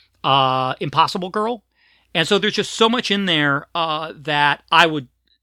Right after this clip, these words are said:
adore to have a conversation with him. Uh, unfortunately, he lives across the pond.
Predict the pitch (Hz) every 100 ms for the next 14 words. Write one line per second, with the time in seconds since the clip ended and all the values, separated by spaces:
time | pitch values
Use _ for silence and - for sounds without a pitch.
0 | _ _ _ - 170 123 185 185 170 156
1 | 143 139 135 139 135 131 147 131 - 135
2 | 135 127 120 120 120 120 117 127 120 127
3 | 113 113 _ _ _ _ _ _ _ _
4 | - 170 170 180 175 202 208 - 240 269
5 | 262 311 302 - 220 220 190 - 202 -
6 | - 175 208 277